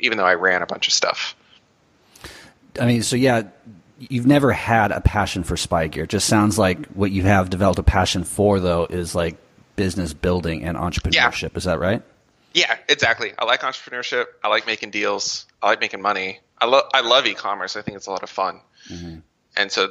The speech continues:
Speaker 1: that's what I'm really interested in.
Speaker 2: And then, um, you know, so you reach seven figures. How close are you to getting to eight figures? And are you trying to get to eight figures? Are you happy with where you're at?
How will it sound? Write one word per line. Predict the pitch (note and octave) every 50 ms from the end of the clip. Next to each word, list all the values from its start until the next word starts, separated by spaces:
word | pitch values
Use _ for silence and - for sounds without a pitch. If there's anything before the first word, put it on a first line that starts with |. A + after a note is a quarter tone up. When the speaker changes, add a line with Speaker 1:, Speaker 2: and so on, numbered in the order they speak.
| - _
Speaker 1:
that's | - A2 B2+ B2 - - - - - D#3+ - -
what | A2+ G2+
I'm | G2 F#2 G2
really | F#2 F2+ F2+ F2 E2
interested | E2+ - - - - - - -
in. | - - - - _ _ _ _ _ _ _ _ _ _ _ - - -
Speaker 2:
And | A#2 A#2 A#2
then, | A2+ A2+ A2 G2+
um, | - G2+ G#2 G2+ F#2+ F2 E2 D#2+ D2+ - _ _ _ _
you | - G#2
know, | G#2+ G2+ G2+ - - - -
so | - -
you | A2 G2+
reach | A#2 C3 A#2+ - -
seven | C3 A#2 A#2 B2+ G#2+
figures. | - G#2 F#2+ G2 F#2 F2
How | G#2 G#2
close | - - A2 G2+ - -
are | G2+
you | F#2+
to | F2
getting | G2 F#2+ E2 E2
to | D2+
eight | G2+ F#2+
figures? | - F2+ E2+ D#2+ E2 E2 F#2
And | F#2+ -
are | - F2+ F#2+
you | F#2+ F2+
trying | - - G2 E2+ D#2+
to | D2+
get | D#2 D#2 -
to | E2
eight | D2+ D2
figures? | - - D#2+ C#2+ D2+ D#2+ D#2+
Are | E2
you | E2 D#2+
happy | - - E2 - -
with | D#2 D2+ C#2+
where | D#2+ D#2
you're | D2 C#2 D2
at? | E2 D2+ - -